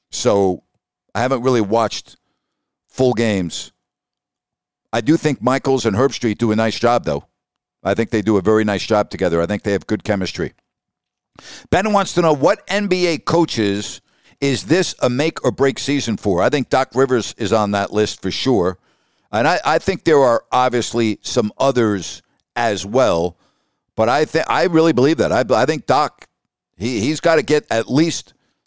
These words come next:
to the Eastern Conference Finals this year with that team in Philadelphia losing last night,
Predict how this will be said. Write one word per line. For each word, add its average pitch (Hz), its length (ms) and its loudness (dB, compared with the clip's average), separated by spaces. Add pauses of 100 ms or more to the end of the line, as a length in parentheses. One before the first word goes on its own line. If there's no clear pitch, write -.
to 147 120 0
the 127 80 0
Eastern 139 260 0
Conference 123 380 -2
Finals 117 340 0
this 101 200 -6
year 95 260 0 (280)
with 127 180 0
that 110 200 0
team 123 220 0
in 95 80 -6
Philadelphia 113 580 2
losing 110 320 -2
last 95 320 0
night, 104 260 -2